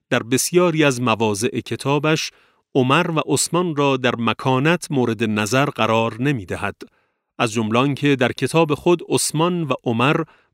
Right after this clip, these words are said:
و یا عمر و یا عثمان را با اسم نام برده است و جزء فراریان از غزوهٔ احد شمرده است.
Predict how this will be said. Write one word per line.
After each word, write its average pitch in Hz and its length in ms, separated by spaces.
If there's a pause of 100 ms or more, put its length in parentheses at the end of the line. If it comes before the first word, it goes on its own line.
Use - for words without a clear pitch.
و 120 80
یا 131 320
عمر 135 420
و 131 80
یا 131 280
عثمان 151 440
را 143 180
با 113 200 (120)
اسم 131 440
نام 98 320
برده 104 280
است 92 380 (420)
و 117 80
جزء 147 500
فراریان 120 800
از 127 320
غزوهٔ 107 460 (140)
احد 135 400 (100)
شمرده 98 460
است. - 380